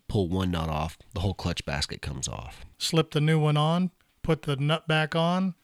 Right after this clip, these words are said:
Speaker 1: and you're ready to rock and
Speaker 2: cover,
Speaker 1: roll.
Speaker 2: and you're ready to go.
Speaker 1: Right.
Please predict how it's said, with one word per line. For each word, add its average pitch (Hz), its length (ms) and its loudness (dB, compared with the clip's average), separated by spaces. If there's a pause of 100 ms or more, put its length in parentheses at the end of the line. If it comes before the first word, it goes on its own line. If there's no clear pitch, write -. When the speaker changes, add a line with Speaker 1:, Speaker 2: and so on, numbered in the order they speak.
Speaker 1:
and 76 380 -6
you're 87 160 -2
ready 95 220 0
to 104 60 0
rock 113 220 2
and 160 140 8
Speaker 2:
cover, 180 200 6
Speaker 1:
roll. 151 100 4
Speaker 2:
and 143 380 0 (120)
you're 151 280 0
ready 156 280 2
to 151 80 0
go. 139 380 0 (120)
Speaker 1:
Right. 107 400 4